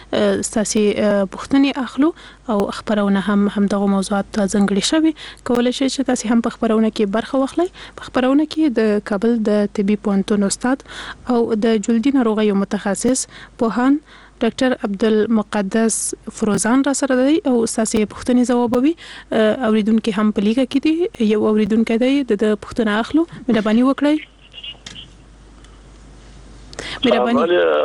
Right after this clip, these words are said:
Speaker 2: ناجیه، ناجیه صافی خورې، تا ته سلامونه وړاندې کوم. د ازادي راډیو ټولو کارکوونکو، اوریدونکو ته او
Speaker 1: علیکم سلام.
Speaker 2: ستاسو درانه مېلمه ډاکټر صاحب فروزان ته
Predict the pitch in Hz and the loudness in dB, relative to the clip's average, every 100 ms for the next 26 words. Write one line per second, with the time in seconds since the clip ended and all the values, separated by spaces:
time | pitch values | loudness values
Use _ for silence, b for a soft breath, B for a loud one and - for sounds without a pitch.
0 | - 143 147 135 156 151 160 - 135 151 | -2 -2 -2 -2 0 0 -2 -6 -2 0
1 | 143 175 170 180 160 180 165 180 170 180 | 0 0 0 -2 0 0 2 0 0 -2
2 | 170 180 - 160 160 156 151 151 147 143 | -2 -2 -2 0 0 0 0 0 0 0
3 | 175 170 B B B B B 135 143 143 | -2 -4 B B B B B -2 0 0
4 | 143 147 160 151 151 147 165 - 143 135 | 0 2 0 2 0 2 0 2 0 -2
5 | 143 165 165 151 135 135 135 175 156 143 | 0 0 0 0 0 0 0 -2 0 0
6 | 151 139 143 - 208 196 185 175 151 147 | 0 0 -2 -4 -4 -4 -4 -2 0 0
7 | 139 143 151 151 147 151 143 143 151 127 | 0 0 0 -2 0 -2 -2 -2 -4 -2
8 | 156 127 147 131 135 143 143 | -2 -2 0 0 0 -2 -2